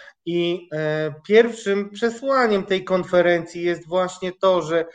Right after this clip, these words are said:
jesteśmy tu po to, żeby pokazać, że Un-, jak Unia Europejska i nato są bliskie sobie.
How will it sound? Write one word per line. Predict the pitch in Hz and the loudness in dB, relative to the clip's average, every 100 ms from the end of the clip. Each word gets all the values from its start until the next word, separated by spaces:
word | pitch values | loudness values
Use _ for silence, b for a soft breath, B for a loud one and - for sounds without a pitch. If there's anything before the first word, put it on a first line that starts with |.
| b b b | b b b
jesteśmy | 175 175 220 226 226 190 | -2 0 4 2 2 -4
tu | - 165 - | -4 -8 0
po | 180 165 | 4 4
to, | 165 214 | 4 0
żeby | 196 185 | 0 -4
pokazać, | 190 170 - 170 151 180 196 - b b | -6 -6 0 2 2 0 0 -8 b b
że | 143 214 | 0 0
Un-, | 220 214 214 208 | 2 2 2 2
jak | 196 240 - 220 | 6 6 4 -4
Unia | 214 233 220 202 190 | 2 4 4 4 4
Europejska | 185 180 175 170 208 214 - 220 | 2 2 0 0 -2 -2 2 2
i | 190 | 2
nato | 180 190 196 208 | -2 0 0 -4
są | 208 208 208 180 | -4 -6 -6 -6
bliskie | 214 277 - 214 220 | -4 -4 -4 0 0
sobie. | 240 220 139 | 4 2 2